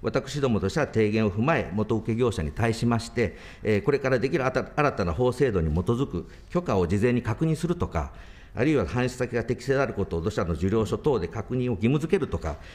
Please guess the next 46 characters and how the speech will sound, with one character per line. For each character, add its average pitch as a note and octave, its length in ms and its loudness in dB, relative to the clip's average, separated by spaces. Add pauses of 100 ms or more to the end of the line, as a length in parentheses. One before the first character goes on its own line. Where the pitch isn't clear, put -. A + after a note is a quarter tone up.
(220)
そ - 160 0
う D#3+ 40 4
い D#3 40 2
っ - 20 -12
た D#3 140 -2
こ F3+ 100 -2
と G#2+ 220 2
を、 - 20 2
ま G2 220 2
あ、 - 20 0
あ F2 60 2
の、 F2+ 160 0 (180)
は-、 A#2+ 220 -2 (120)
建 A2+ 140 2
設 G#2 200 -2
発 G#2+ 220 0
生 A#2+ 140 4
土 F#2 140 0
の C#3+ 180 2
搬 A2+ 160 0
出 G#2 60 4
先 G2+ 260 -2
の G2+ 60 2
明 G#2 180 4
確 G#2 220 -4
化 B2+ 100 0
に D#3 80 2
取 - 180 0
り F2+ 60 -4
組 G#2 120 2
ん - 20 4
で G2+ 80 2
い - 20 2
き - 80 -12
た B2+ 100 2
い G2+ 80 2
と - 60 -2
思 G2+ 140 2
っ - 20 -10
て - 100 -6
ご F#2 80 0
ざ G2 80 2
い G#2+ 60 2
ま A2+ 140 0
す - 100 -10
し、 A#2 160 -2